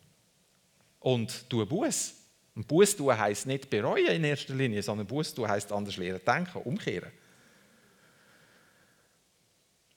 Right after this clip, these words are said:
Vergebung ist so ein mächtiges Teil.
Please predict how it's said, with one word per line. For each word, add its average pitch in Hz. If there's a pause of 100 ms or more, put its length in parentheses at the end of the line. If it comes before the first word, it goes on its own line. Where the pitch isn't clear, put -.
(1200)
Vergebung 185
ist 147
so 165
ein 233
mächtiges 170
Teil. 135